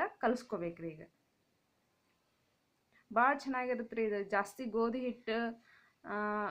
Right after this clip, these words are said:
ಮೈದಾ ಹಿಟ್ಟು ಅದೇನು ಬಳಸೋದೇ ಇಲ್ಲ ನಾವು. ಸ್ವಲ್ಪ ಗೋಧಿ ಹಿಟ್ಟು, ಅಕ್ಕಿ ಹಿಟ್ಟು ಜಾಸ್ತಿ ಬಳಸ್ತೀವಿ, ಸ್ವಲ್ಪ ಪುಟಾಣಿ ಹಿಟ್ಟು, ಸ್ವಲ್ಪ ಉಪ್ಪಿಟ್ಟು ರವೆ, ಇವೆಲ್ಲ ಬಳಸಿ ಮಾಡೋದ್ರಿಂದ ಗರಿ ಗರಿಯಾಗಿ ಬರ್ತೈತಿ ದೋಸೆ ಮತ್ತು ಚೆನ್ನಾಗಿ ಬರುತ್ತೆ.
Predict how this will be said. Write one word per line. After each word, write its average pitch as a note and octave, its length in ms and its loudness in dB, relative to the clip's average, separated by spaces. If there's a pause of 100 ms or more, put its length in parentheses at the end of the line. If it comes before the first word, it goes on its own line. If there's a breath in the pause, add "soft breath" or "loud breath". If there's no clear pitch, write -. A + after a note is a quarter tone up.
(340)
ಮೈದಾ A#3 360 6
ಹಿಟ್ಟು A3+ 280 -2
ಅದೇನು A3 480 2
ಬಳಸೋದೇ A3+ 500 2
ಇಲ್ಲ G3 160 -2
ನಾವು. F#3 380 -4
ಸ್ವಲ್ಪ C4 360 0
ಗೋಧಿ A#3+ 360 2
ಹಿಟ್ಟು, A#3+ 320 0
ಅಕ್ಕಿ - 380 -4
ಹಿಟ್ಟು C4 240 -2
ಜಾಸ್ತಿ G#3+ 380 0
ಬಳಸ್ತೀವಿ, G3 640 -6 (320 soft breath)
ಸ್ವಲ್ಪ A#3 300 0
ಪುಟಾಣಿ A3+ 520 2
ಹಿಟ್ಟು, G#3+ 340 -4
ಸ್ವಲ್ಪ D4+ 520 -2
ಉಪ್ಪಿಟ್ಟು A#3+ 420 0
ರವೆ, G#3+ 140 4
ಇವೆಲ್ಲ G#3 340 2
ಬಳಸಿ B3 360 2
ಮಾಡೋದ್ರಿಂದ A3 500 0 (540 loud breath)
ಗರಿ A#3 220 4
ಗರಿಯಾಗಿ C4 400 4
ಬರ್ತೈತಿ A3+ 560 0
ದೋಸೆ A3 380 0
ಮತ್ತು B3+ 240 -2
ಚೆನ್ನಾಗಿ B3+ 520 0
ಬರುತ್ತೆ. A3 600 -4